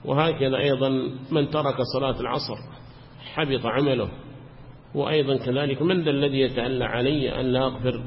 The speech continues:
لفلان فقد غفرت له وأحبطت عمله، وأدلة كثيرة ساقها رحمه الله في الباب تدل على المقصود،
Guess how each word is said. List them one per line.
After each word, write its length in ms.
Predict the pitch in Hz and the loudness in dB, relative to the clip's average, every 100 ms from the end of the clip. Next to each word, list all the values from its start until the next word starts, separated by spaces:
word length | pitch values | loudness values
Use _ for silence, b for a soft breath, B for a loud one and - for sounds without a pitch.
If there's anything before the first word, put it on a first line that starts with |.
| - | -6
لفلان 540 | 139 120 123 143 135 113 131 | -2 2 4 4 2 0 -4
فقد 220 | 139 175 | -2 -2
غفرت 400 | 160 143 135 139 | 0 0 0 0
له 220 | 127 131 | 2 2
وأحبطت 500 | 120 123 123 117 120 | 0 -2 -4 -4 -4
عمله، 440 | 104 131 143 131 - - - - B B B - | -2 0 2 0 -2 -8 -16 -18 B B B -10
وأدلة 320 | - 151 156 135 | -4 2 4 2
كثيرة 400 | 131 147 156 120 131 | 2 0 2 2 0
ساقها 340 | 131 - 127 | 0 0 -2
رحمه 320 | 120 120 117 | 0 0 0
الله 220 | 117 117 | 2 0
في 60 | 107 | 0
الباب 400 | 110 123 143 120 | -2 0 -2 -2
تدل 360 | 127 131 143 127 | -2 0 2 2
على 160 | 113 | 2
المقصود، 440 | 113 107 - 127 | -2 -2 -2 -2